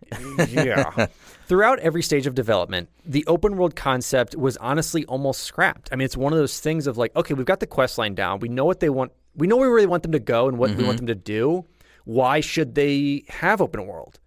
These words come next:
Speaker 2: Yes.
Speaker 1: If, if we don't have enough to fill it, really is,
Speaker 2: Mm-hmm.
Speaker 1: is what it boils down to.
Speaker 2: Yeah.
Speaker 1: To kind of somewhat combat this, the team consulted with an historian when they were creating this world to make sure they were using the proper references,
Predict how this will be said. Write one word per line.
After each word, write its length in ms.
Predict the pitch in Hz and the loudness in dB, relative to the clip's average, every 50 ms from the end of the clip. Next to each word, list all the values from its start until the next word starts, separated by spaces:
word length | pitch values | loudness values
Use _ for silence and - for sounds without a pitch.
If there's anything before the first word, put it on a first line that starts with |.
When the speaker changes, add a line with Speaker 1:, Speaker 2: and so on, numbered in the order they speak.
| _ _ - | _ _ -8
Speaker 2:
Yes. 460 | - 113 117 104 - - - - - - | -4 0 0 0 0 -2 -8 -12 -6 -2
Speaker 1:
If, 160 | 151 143 - - | -2 0 0 0
if 180 | 160 147 - | -4 -2 -2
we 120 | 143 143 139 | -2 0 0
don't 140 | 139 117 107 | 0 -2 -2
have 140 | 113 117 113 | -6 -6 -4
enough 160 | 117 120 - | -6 -8 -8
to 100 | - 95 | -10 -14
fill 280 | - - - 202 160 85 | -10 -4 -2 0 0 0
it, 140 | 65 - - | -2 -6 -8
really 280 | - 120 131 151 - 123 | -2 2 2 4 4 4
is, 140 | 120 117 110 107 | 4 2 2 0
Speaker 2:
Mm-hmm. 80 | 104 | 0
Speaker 1:
is 120 | 123 107 110 | 0 0 0
what 140 | 110 123 113 | 0 0 0
it 100 | - - | 0 0
boils 300 | 107 113 107 98 90 - | 0 0 0 0 0 0
down 260 | 113 120 131 120 98 | 0 0 0 0 -4
to. 140 | - - - - - - _ - | -6 -10 -10 -12 -12 -14 _ -10
Speaker 2:
Yeah. 380 | - 101 95 - - 62 - - _ - | -6 -4 -4 -4 -4 -6 -10 -12 _ -8
Speaker 1:
To 100 | - 160 - - | -8 -8 -8 -10
kind 500 | - - - - - 214 226 247 262 233 | -12 -10 -8 -2 0 0 2 2 2 2
of 120 | 247 220 - | 2 2 2
somewhat 680 | - - - - 175 170 165 156 151 131 120 - - | -2 -2 0 2 2 2 4 4 4 4 4 2 -2
combat 560 | - - 123 113 110 101 98 98 95 95 - - | -4 -2 0 0 0 2 2 2 0 0 -2 -2
this, 420 | 98 92 92 92 - - - - - | 0 2 2 0 -2 -6 -10 -8 -6
the 140 | 131 139 | -6 -4
team 380 | - - - 214 247 262 254 214 | -4 -2 -2 0 0 0 0 -2
consulted 600 | - - 160 147 - - 139 127 127 - 139 127 123 | -2 -2 -2 -2 0 2 2 2 2 2 0 0 0
with 280 | 120 120 110 - - | 0 -2 -2 -2 -6
an 60 | 123 117 | -8 -8
historian 720 | 107 - - - 269 294 262 170 123 107 104 107 110 - _ _ - | -8 -6 0 2 4 4 4 2 2 0 -4 -6 -8 -14 _ _ -6
when 200 | - 139 151 151 | -2 -2 0 2
they 120 | 156 156 | 2 4
were 100 | 151 151 | 2 2
creating 420 | 143 - - 143 139 151 151 143 123 | 0 -2 -4 -2 0 0 2 0 0
this 160 | 113 - - | -2 -6 -6
world 420 | 110 107 113 113 110 104 107 - - | -4 -2 0 2 2 2 0 -2 -4
to 100 | 165 170 | -6 -4
make 280 | 185 214 254 294 247 | -2 0 0 0 0
sure 240 | - - 202 190 190 | -2 0 0 2 2
they 100 | 170 156 | 2 0
were 40 | 147 | 0
using 220 | 147 139 123 127 | 0 -2 -2 -4
the 40 | 117 | -6
proper 380 | - - 110 95 - 82 80 90 | -4 -2 -2 -2 -2 -4 -6 0
references, 1040 | 135 180 196 - - 190 175 160 160 - - 175 165 160 160 156 156 151 147 - | 0 2 2 2 0 -2 -2 -2 -2 0 0 2 4 4 4 4 4 4 2 0